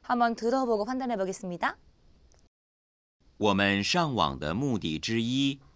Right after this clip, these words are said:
Speaker 2: 就是获取信息。不过，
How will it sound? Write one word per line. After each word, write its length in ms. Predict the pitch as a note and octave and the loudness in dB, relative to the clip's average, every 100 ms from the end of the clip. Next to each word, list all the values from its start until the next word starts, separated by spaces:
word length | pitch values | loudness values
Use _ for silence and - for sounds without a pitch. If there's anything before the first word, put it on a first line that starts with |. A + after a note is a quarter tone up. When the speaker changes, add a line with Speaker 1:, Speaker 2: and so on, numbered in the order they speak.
| - | -6
Speaker 2:
就 240 | A#2 F#2+ | 0 0
是 360 | - G2 F2 E2 | 0 0 0 0
获 320 | - C3+ G2 | 0 2 2
取 280 | - D2 B1 | 0 -6 -2
信 260 | - G#2 | 0 0
息。 400 | D#2+ - A#2+ A#2 - _ _ _ _ _ _ _ - | 0 0 2 -2 -6 _ _ _ _ _ _ _ -4
不 120 | G2+ | -2
过， 420 | A#2 G#2 E2+ - | 4 6 4 2